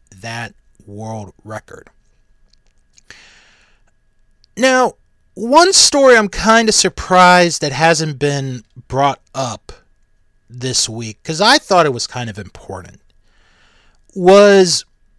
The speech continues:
Colt Cabana's reply to everything C M Punk said at the,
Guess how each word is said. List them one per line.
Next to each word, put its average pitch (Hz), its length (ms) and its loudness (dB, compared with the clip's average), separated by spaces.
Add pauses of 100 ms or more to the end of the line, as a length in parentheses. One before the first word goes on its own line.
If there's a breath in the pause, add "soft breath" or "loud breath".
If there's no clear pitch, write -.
(200)
Colt 339 460 2
Cabana's 208 760 -2
reply 131 720 -6 (720)
to 147 800 -2 (1120)
everything 220 880 -2 (420)
C 208 300 0
M 214 140 -2
Punk 175 340 -4
said 139 680 -4 (760)
at 139 240 -10
the, 135 460 -8